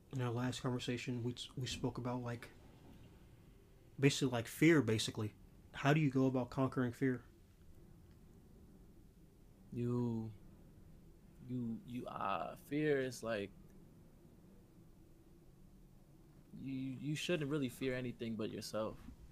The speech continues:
Speaker 2: I feel. So, like, you, you need to look at yourself like you're the antagonist and the protagonist, if that makes sense. 'Cause you know what can really make you and crush you and build you and rise you and make you fall again. Really, you really know everything to you. So it's like,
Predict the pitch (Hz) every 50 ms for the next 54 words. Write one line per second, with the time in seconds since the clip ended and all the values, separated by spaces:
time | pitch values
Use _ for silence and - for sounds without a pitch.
0 | - - - - - 117 117 - 120 117 113 110 110 123 131 - - - - -
1 | - - - - - - - - - - - - - - - 120 117 123 123 117
2 | 110 107 - - - - - 127 127 120 - 127 131 135 120 117 113 127 127 -
3 | 120 - - 127 120 - - 117 110 - 110 110 101 107 113 120 117 110 117 107
4 | 117 113 110 - 117 113 113 113 110 110 110 - - 110 110 107 101 - 110 104
5 | - - 107 104 104 107 107 101 - 95 - 107 104 101 101 101 98 - - -
6 | 104 104 - - - - - - - - - - - - - - - - - -
7 | - - - - - 120 117 104 107 120 127 143 147 139 131 120 120 113 117 117
8 | 117 123 117 110 117 110 107 117 110 113 113 113 110 - - 113 110 110 110 104
9 | - 123 113 113 - - 113 113 110 107 104 98 117 117 117 113 104 127 117 113
10 | 110 107 104 110 110 113 110 107 104 107 107 104 101 98 98 104 113 113 110 -
11 | - 110 104 - 113 117 113 110 107 110 110 113 117 113 110 104 104 - - -
12 | - - - - 120 123 131 123 120 113 117 139 160 160 156 139 139 143 127 123
13 | 127 127 120 110 127 131 127 120 - 120 117 117 113 - - 139 139 123 104 113
14 | 107 107 - - 110 110 113 113 - - 113 117 110 104